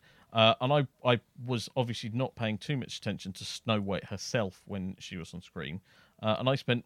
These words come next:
most of the time it was on noticing that, God, doesn't Richard Crisper have really nice shoulders and really nice arms? Um,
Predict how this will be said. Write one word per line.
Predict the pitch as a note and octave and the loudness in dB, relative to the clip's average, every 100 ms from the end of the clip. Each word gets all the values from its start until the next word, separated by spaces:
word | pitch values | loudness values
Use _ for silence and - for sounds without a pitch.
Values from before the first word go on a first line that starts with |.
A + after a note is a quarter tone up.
| - | -2
most | C3+ G3 - | 0 0 -2
of | - | -4
the | |
time | G#2+ F#2+ | -2 -2
it | - | -2
was | G#2 | -6
on | G2 | -4
noticing | G2+ A2 - A2+ | -4 -6 -10 -14
that, | G#2+ - | -16 -8
God, | D#3 - | -8 -8
doesn't | D#3 - | -8 -8
Richard | C3 - B2 | -8 -10 -12
Crisper | - C#3+ - E2 | -10 -10 -8 -10
have | F2+ - | -10 -10
really | A2 D#3+ | -6 -4
nice | D#3+ D3+ D3+ | -4 -4 -6
shoulders | - - D3+ D#3+ D3 - - - - - | -8 -8 -8 -8 2 4 4 0 -14 -14
and | A#2 | -8
really | D3 F3 | -4 -2
nice | D#3+ D3 - - | -2 -4 -8 -8
arms? | B2+ C#3 G#2+ E2 - - - - _ _ _ _ | -6 -6 -6 -8 -10 -14 -16 -20 _ _ _ _
Um, | B2 B2 B2 C3 | 4 6 6 2